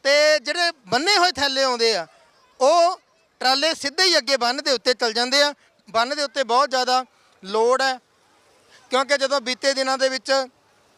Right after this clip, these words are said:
ਇਹ ਖਤਰਾ ਵੱਧਦਾ ਜਾਪਦਾ ਹੈ, ਤਾਂ ਫਿਰ ਲੋਕ ਹੰਭਲਾ ਮਾਰਦੇ ਆ ਤੇ ਇਕੱਠੇ ਹੋ ਕੇ ਇਸ ਪਾਸੇ ਨੂੰ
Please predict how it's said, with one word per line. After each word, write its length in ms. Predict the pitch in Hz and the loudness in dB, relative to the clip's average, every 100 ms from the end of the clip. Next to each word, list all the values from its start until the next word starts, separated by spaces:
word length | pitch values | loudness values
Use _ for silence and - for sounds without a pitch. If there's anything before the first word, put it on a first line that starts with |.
| - | -2
ਇਹ 180 | 269 285 | 0 0
ਖਤਰਾ 520 | 233 254 277 247 151 _ _ _ | -4 -2 0 0 -2 _ _ _
ਵੱਧਦਾ 380 | 170 214 254 330 | -4 -2 2 2
ਜਾਪਦਾ 480 | 285 269 254 254 269 | 4 2 2 -2 -2
ਹੈ, 60 | 254 _ _ - | -4 _ _ -6
ਤਾਂ 140 | 240 | -4
ਫਿਰ 340 | 240 247 262 269 _ _ _ _ _ 190 | 0 0 0 -2 _ _ _ _ _ -4
ਲੋਕ 280 | 226 254 | -2 -2
ਹੰਭਲਾ 320 | 240 233 277 285 | -4 -4 -2 0
ਮਾਰਦੇ 420 | 240 220 226 254 | 0 -2 0 -2
ਆ 120 | 262 _ _ _ - | -4 _ _ _ -8
ਤੇ 160 | 240 240 | -4 -4
ਇਕੱਠੇ 360 | 240 - 240 | -4 -4 -2
ਹੋ 160 | 233 226 | -2 -4
ਕੇ 300 | 226 247 247 - - - - - - - - - | -2 -2 -4 -10 -20 -20 -20 -20 -20 -20 -20 -6
ਇਸ 220 | 233 240 220 | -4 -4 -2
ਪਾਸੇ 340 | 240 - 240 | -2 0 -4
ਨੂੰ 240 | 240 233 | -4 -8